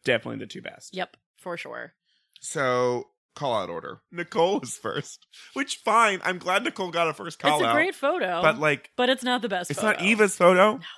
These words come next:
Speaker 1: It's, this is
Speaker 3: And
Speaker 1: what I was,
Speaker 3: also,
Speaker 1: I
Speaker 3: after
Speaker 1: think
Speaker 3: they
Speaker 1: I mentioned
Speaker 3: dragged
Speaker 1: this in an
Speaker 3: her
Speaker 1: earlier podcast episode, but this is Nicole's first call out moment, which this should have been her Y J Stinger call out.
Speaker 2: Yeah.
Speaker 1: It's as if they were like, "We're sorry about that one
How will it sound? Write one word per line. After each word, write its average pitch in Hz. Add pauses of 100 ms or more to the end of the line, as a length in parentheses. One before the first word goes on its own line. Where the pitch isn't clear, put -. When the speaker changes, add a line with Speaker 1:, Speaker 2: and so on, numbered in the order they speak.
(200)
Speaker 1:
It's, - (380)
this 180
is 196
Speaker 3:
And 214
Speaker 1:
what 202
I 180
was, 165
Speaker 3:
also, 220
Speaker 1:
I 165
Speaker 3:
after 190
Speaker 1:
think 196
Speaker 3:
they 214
Speaker 1:
I -
mentioned 160
Speaker 3:
dragged 208
Speaker 1:
this -
in 156
an 151
Speaker 3:
her 113
Speaker 1:
earlier 123
podcast 127
episode, 156
but 143
this 160
is 190
Nicole's 147 (420)
first 131
call 120
out 135
moment, 165 (680)
which - (360)
this 175
should 208
have 180
been 180
her 170
Y 139
J 139
Stinger 135
call 139
out. 226
Speaker 2:
Yeah. 262
Speaker 1:
It's 170
as 165
if 190
they 196
were 180
like, 170
"We're 208
sorry 151
about 117
that 107
one 110